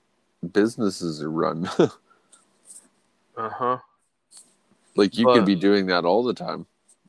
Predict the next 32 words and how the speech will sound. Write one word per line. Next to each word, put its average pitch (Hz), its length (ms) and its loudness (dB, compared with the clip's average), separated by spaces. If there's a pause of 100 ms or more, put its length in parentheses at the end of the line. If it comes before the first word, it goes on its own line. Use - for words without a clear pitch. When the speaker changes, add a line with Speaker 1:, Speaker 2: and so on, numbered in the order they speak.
(1200)
Speaker 2:
my 117 160 -4
brother 110 340 -2
does 113 240 -4
do 113 140 -12
that 101 180 -2
all 101 180 -4
the 95 60 -8
time. 98 400 -12
He's 104 240 -16 (100)
actually, 107 460 -10 (200)
um, 101 480 -10
renting 110 500 -12
out 110 280 -8
the 101 300 -10 (880)
gas 110 280 0
station 104 420 -8
shop 123 340 -4
right 104 140 -8
up 104 120 -10
the 104 100 -20
street. - 380 -14
He 104 140 -20
just 104 340 -12
actually 107 300 -10
just 104 220 -16
threw 107 180 -8
a 101 40 -10
party 117 340 -4
there 104 440 -6
yesterday, 101 580 -12
I 98 40 -12
believe. 101 300 -12